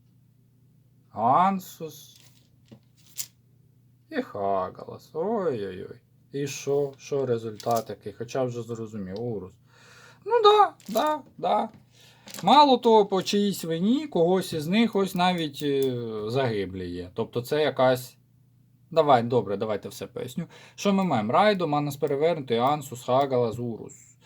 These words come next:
Райдо, е, якийсь рух був, тобто якісь переміщення чогось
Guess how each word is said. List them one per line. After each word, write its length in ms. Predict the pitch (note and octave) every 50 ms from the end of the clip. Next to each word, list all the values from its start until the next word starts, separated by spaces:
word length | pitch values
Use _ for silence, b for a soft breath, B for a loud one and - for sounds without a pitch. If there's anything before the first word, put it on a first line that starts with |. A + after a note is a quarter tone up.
| B B B B B
Райдо, 720 | D3+ E3+ G3 G#3+ G#3 F3+ D3+ A2+ G#2+ G#2 G2 F#2+ F2 - - - - C3 C#3 C#3 C#3 C#3+ C#3 C#3 C#3 C#3 C#3
е, 40 |
якийсь 460 | C#3 D3 C3+ C3 - A3 G3+ - - F#3+
рух 560 | E3+ F#3+ G#3+ B3+ C4 B3+ A#3 - - - _ _ _ -
був, 240 | C3+ D#3 F#3 F#3
тобто 360 | - - F#3 E3+ - - C#3+ C3
якісь 280 | B2+ B2+ C3 G#3 F#3
переміщення 840 | - - F3 E3 E3 E3 F#3+ G#3+ A3 G3+ - - E3+ E3 D#3+ D#3+ D3
чогось 680 | - - C#3 C3 D3+ E3+ D#3 A#2+ G2+ - - - _